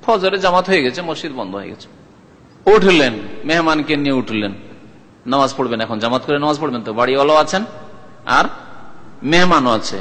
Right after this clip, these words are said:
মেহমান কিন্তু আলেম, আর বাড়িওয়ালা আলেম নয় হয়তো, কিন্তু নামাজের মাসলা মাসাইল বুঝছে, ফাসেক নয়, মানে ইমামতির যোগ্যতা আছে, তাহলে এখানে কে অধিকার রাখে নামাজ পড়াবার? বাড়িওয়ালা অধিকার রাখে, কারণ তার বাড়ি এটা।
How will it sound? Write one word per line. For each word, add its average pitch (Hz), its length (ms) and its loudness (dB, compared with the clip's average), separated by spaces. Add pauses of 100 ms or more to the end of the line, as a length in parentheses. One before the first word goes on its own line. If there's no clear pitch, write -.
মেহমান 131 320 2
কিন্তু 180 220 0
আলেম, 110 260 4 (880)
আর 123 100 0
বাড়িওয়ালা 160 420 6
আলেম 160 300 4
নয় 110 200 -4
হয়তো, 92 260 -12 (260)
কিন্তু 196 160 -6
নামাজের 214 280 0
মাসলা 170 220 -2
মাসাইল 131 220 -4
বুঝছে, 101 320 -10 (200)
ফাসেক - 400 0
নয়, 90 160 -10 (680)
মানে 160 120 0
ইমামতির 190 380 4
যোগ্যতা 165 400 4
আছে, - 260 -2 (840)
তাহলে 151 220 6
এখানে 165 280 2
কে 175 140 0
অধিকার 165 340 4
রাখে 151 180 4
নামাজ 139 240 4
পড়াবার? 120 260 4 (800)
বাড়িওয়ালা 113 520 0
অধিকার 98 380 -8
রাখে, 87 140 -12 (120)
কারণ 104 180 -10
তার 104 160 -2
বাড়ি 87 260 -6
এটা। - 140 -14